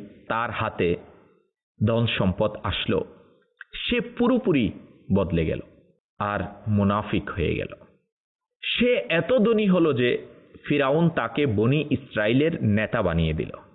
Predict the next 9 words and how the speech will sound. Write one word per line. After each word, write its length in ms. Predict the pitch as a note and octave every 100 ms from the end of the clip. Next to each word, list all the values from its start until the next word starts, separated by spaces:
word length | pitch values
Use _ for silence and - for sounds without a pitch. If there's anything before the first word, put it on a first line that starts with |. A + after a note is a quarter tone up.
| _ _ _ -
অর্থাৎ 380 | G#2 - G2+ F2+ - - - _ _ _ _ _ _
ইসরায়েলি 600 | B2+ - - A#2+ B2+ B2
হওয়া 640 | F2 G#2 G#2 G2+ F2 - -
সত্ত্বেও 680 | - - A#2+ - A2 G2+ D#2+ - - - _ _ _ _ _ _ _ _ _ - -
সে 240 | G#2+ D2+ - - - _ _ _ -
ফিরাউনের 560 | C3+ A#2 A2 G#2+ G2+ F2+ - - - _ _ _ _ _
সঙ্গী 480 | - - A#2+ A2+ G#2+
হয়ে 260 | F2 D#2+ C#2+
গেল। 140 | A#1